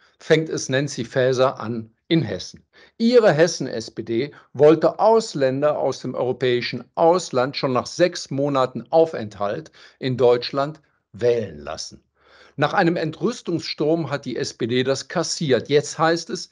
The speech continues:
sechs Jahre. Nur ein Ausländerwahlrecht ist verfassungswidrig. Weiß das Verfassungsministerin Faeser etwa nicht?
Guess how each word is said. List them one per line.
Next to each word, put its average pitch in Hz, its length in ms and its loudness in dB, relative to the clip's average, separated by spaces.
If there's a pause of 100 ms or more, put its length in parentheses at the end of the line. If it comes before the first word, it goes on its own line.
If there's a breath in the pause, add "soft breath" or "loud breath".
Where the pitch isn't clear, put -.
(280 soft breath)
sechs 131 580 -4 (160)
Jahre. 185 580 0 (760)
Nur 208 500 4 (880)
ein 113 320 -12
Ausländerwahlrecht 95 1600 -4 (640)
ist - 520 -2 (220)
verfassungswidrig. 101 1500 -6 (920 soft breath)
Weiß 233 400 2
das 147 240 4
Verfassungsministerin 131 1300 -4
Faeser 110 600 -4
etwa 180 360 0
nicht? 196 480 -4